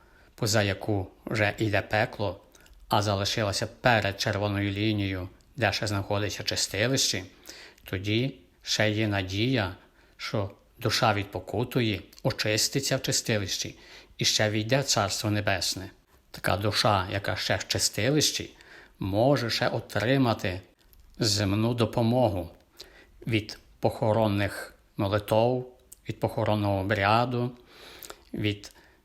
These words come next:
рідних, близьких. Це коли практикуючі християни рідній душі дають поміч на службу Божу, на Григоріанки,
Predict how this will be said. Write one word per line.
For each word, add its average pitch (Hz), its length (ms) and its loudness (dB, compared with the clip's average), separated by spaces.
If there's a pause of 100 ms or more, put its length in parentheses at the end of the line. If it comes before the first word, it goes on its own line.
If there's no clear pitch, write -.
(140)
рідних, 120 720 0 (100)
близьких. 117 800 0 (600)
Це - 260 0
коли 101 520 2 (600)
практикуючі 104 720 -2
християни 101 840 0 (240)
рідній 104 520 -2
душі 104 580 -4 (580)
дають 101 500 -2
поміч 101 540 0 (400)
на - 80 -2
службу 98 400 -2
Божу, 107 580 2 (140)
на 107 80 -2
Григоріанки, 107 920 0